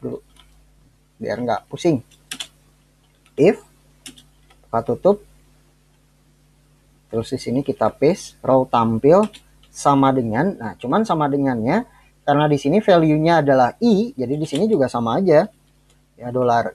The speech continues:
I, echo, selected.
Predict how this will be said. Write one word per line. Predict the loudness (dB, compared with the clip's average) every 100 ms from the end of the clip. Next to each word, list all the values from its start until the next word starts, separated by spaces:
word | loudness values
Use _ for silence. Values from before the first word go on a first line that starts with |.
| -2
I, | -2 -4 _ _ _ _ _ _ _ _ _ _ -20 -20 _ _ _ _ _ _ _ _ _ _ _ _ _ _ _ _ _ _ _ _ _ _
echo, | -8 -8 -4 0 0 -2 _ _ _ _ _ -20 -20 _ _ _ _ _ _ _ _ _ _ _ _ _ _ _ _ _ _ _ _ _ _ _
selected. | -10 -6 -4 -6 _ -6 -6